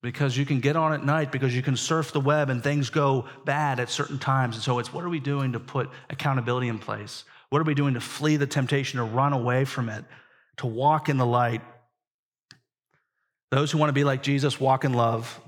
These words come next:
and put the needs and interests of others first. And those who wanna be like everyone else, they walk in lust, putting their personal desires above all else. It's humility. I'm not thinking less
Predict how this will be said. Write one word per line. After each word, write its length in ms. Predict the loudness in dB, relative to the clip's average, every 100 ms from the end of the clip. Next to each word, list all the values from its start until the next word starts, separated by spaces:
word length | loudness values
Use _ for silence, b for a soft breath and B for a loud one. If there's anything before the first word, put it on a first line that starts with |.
| -20 _
and 120 | -6
put 120 | -2 0
the 80 |
needs 240 | 2 2 0
and 100 | 0
interests 300 | -2 -4 -4
of 120 | -2
others 320 | -2 -2 -6
first. 500 | -8 -10 -8 -10 -12 -18 b b b b _ -6
And 100 | 0
those 300 | 2 2 2
who 80 |
wanna 160 | 2 2
be 100 | 2
like 160 | 2 2
everyone 320 | 2 2 2
else, 640 | 2 -2 -4 -6 -10 -12 -4
they 80 | -2
walk 280 | 0 0
in 120 | 2 2
lust, 420 | 2 0 -6 -14 -10
putting 180 | -2 0
their 100 | 0
personal 400 | 0 -2 -2 -2
desires 680 | -2 0 0 0 -2 -6 B B B B -8
above 200 | -4 -2
all 220 | -2 -2
else. 500 | -6 -8 -10 -12 -16 _ _ _ _ _ _ _ _ _ _ _
It's 100 | -12
humility. 460 | -6 -2 -2 -2 -8 -14 -20 _ _ _ _ _ _ _ _ _ _ -4
I'm 60 |
not 140 | -2 0
thinking 320 | 0 0 2
less 480 | 0 0 -6 -12